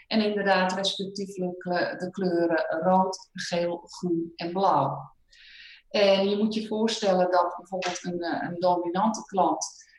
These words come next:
eh, heel ambitieus is en doelgericht. Dat zijn zijn sta-, zijn sterktes. Maar dat, de valkuil die daar bijvoorbeeld bij hoort, is dat ze, eh, ja,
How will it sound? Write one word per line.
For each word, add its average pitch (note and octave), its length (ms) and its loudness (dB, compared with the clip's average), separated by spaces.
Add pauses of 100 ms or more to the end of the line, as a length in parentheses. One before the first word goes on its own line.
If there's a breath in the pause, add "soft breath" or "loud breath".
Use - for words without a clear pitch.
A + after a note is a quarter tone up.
(120)
eh, E3 440 2
heel G3+ 260 0
ambitieus F3+ 720 2
is C4 200 0
en F#3 160 0
doelgericht. F3 880 -2
Dat - 160 -6
zijn E3 180 0
zijn E3 100 -6
sta-, F3+ 400 -2
zijn E3+ 360 -2
sterktes. C#4 960 -2 (400 soft breath)
Maar F#3 320 4 (320)
dat, D3+ 200 -4
de F#3 120 -2
valkuil F#3 500 4
die D#3+ 100 0
daar D3 160 0
bijvoorbeeld - 420 -10
bij D3+ 300 0
hoort, - 640 -2
is G3 200 -4
dat F#3 200 2
ze, E3 240 0
eh, E3 720 0
ja, F3 300 0